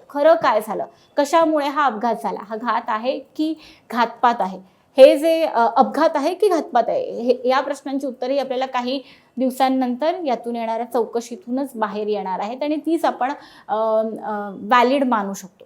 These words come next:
त्यामुळे याविषयी काय नेमकं बाहेर येतंय, काय म्हटलं जातंय याविषयी, यातल्या कारवाईतून नेमके काय गोष्टी समोर येतात त्याकडे लक्ष राहणार आहे आणि या संदर्भातल्या सगळ्याच बातम्या आम्ही वेळोवेळी तुमच्यापर्यंत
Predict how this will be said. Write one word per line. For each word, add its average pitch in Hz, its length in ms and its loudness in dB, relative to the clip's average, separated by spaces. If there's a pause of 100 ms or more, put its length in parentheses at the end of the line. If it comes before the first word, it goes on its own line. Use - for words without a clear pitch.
त्यामुळे 220 200 -6
याविषयी 233 260 -2
काय 269 220 0
नेमकं 294 300 0
बाहेर 262 240 0
येतंय, 269 260 -2
काय 262 280 -2 (560)
म्हटलं 247 380 6
जातंय 262 380 2
याविषयी, 262 420 -2
यातल्या 240 380 -4
कारवाईतून 269 640 2
नेमके 269 260 -2
काय 254 280 -2 (360)
गोष्टी 262 280 4
समोर 254 280 0
येतात 247 180 0
त्याकडे 247 340 -2
लक्ष 233 220 -6
राहणार 254 360 -4
आहे 285 40 0
आणि 427 220 -4
या 339 120 -2
संदर्भातल्या 285 680 0 (480)
सगळ्याच 302 500 4
बातम्या 233 360 -2
आम्ही 240 200 -4
वेळोवेळी 233 480 -2
तुमच्यापर्यंत 226 480 -8